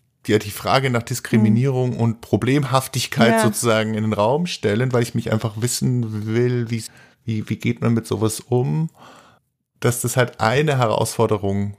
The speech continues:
Speaker 1: in dem Fall von einem Familienleben ist und
Speaker 2: Ja.
Speaker 1: von einem jungen Menschen ist, aber eben,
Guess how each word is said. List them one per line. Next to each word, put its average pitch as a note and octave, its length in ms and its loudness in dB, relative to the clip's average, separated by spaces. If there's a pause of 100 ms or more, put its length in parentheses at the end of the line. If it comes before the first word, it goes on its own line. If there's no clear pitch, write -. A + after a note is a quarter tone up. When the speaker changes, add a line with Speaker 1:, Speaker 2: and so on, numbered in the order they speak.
(140)
Speaker 1:
in A2 140 -4
dem G#2+ 160 0
Fall G#2 160 2
von G#2 140 0
einem G2+ 100 2
Familienleben G#2 800 0
ist G#2 220 -2
und A#3+ 80 2
Speaker 2:
Ja. A3+ 120 2
Speaker 1:
von G#3+ 80 2
einem G3 160 2
jungen G3 220 2
Menschen F#3+ 340 -2
ist, - 320 -2
aber G#2+ 360 0
eben, G#2+ 460 0